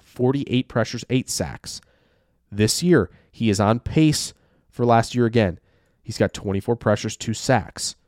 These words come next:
He's gonna have more sacks, I think, this year than last. I think he's gonna have more pressures this year than last for U C L A. Okay? He had two pressures in the game. Now,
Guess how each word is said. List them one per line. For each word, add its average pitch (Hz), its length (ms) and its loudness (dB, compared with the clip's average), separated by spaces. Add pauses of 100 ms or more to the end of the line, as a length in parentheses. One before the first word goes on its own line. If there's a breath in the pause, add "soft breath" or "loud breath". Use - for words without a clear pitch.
(600)
He's - 180 -8
gonna 104 160 4
have 98 120 2
more 98 160 0
sacks, 98 360 0
I 120 40 2
think, 117 240 0
this 117 200 0
year 120 180 4
than 110 140 0
last. 110 460 0 (800)
I - 40 -10
think 101 120 -4
he's 98 100 -10
gonna 113 140 4
have 113 80 2
more 117 140 4
pressures - 600 0 (720)
this 101 240 0
year 98 100 2
than 87 160 0
last 82 460 -6 (200)
for - 80 -4
U 92 160 -2
C - 160 -2
L 110 160 6
A. 104 220 2 (1080)
Okay? 92 280 -2 (640)
He - 180 -2
had 110 240 2
two 143 180 6
pressures 127 640 2
in 107 160 -2
the 107 80 2
game. 101 480 -2 (540)
Now, 104 480 0